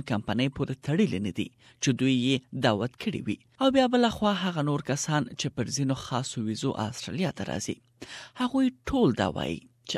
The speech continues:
استرالیا کې کار موندل ډېر ګران کار دی او حتی خپل تعلیم او تجربې برخه کې هم کار نشي پیدا کولی.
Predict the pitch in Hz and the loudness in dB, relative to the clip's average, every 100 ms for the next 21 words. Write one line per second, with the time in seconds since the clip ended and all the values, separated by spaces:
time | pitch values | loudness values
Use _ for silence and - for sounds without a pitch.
0 | - 151 - 123 143 143 143 143 127 113 | -4 -4 -4 -2 -2 -4 -6 -4 0 0
1 | 117 143 147 - - 160 262 202 - 104 | 2 2 0 -4 -16 -2 2 2 0 -2
2 | 104 104 - 95 - 120 - _ _ - | -2 -4 -6 -6 -2 -4 -4 _ _ -18
3 | - - 285 269 254 254 220 - - 175 | -18 -2 0 2 0 -2 -2 -2 0 0
4 | - 117 131 175 - 123 - 104 120 113 | 2 0 2 -2 0 -2 -2 -6 -4 -2
5 | 151 135 139 - 147 147 - 208 - - | -2 0 -4 -4 -8 -8 -2 -2 -2 -6
6 | _ _ - 151 - - - - - 92 | _ _ -6 -4 -2 -2 -4 -4 -4 -4
7 | 73 - 85 95 | -4 -4 -4 -2